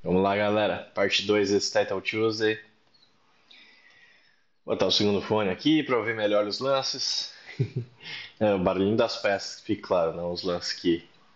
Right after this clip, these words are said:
o Stockfish. Vamos lá. Dropstone.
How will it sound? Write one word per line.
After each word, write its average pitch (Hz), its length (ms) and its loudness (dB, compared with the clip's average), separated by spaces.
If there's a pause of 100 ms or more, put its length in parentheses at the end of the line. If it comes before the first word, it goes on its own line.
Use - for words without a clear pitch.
(280)
o 76 300 -2 (380)
Stockfish. - 920 -2 (580)
Vamos 107 180 2
lá. - 360 -6 (160)
Dropstone. 120 680 0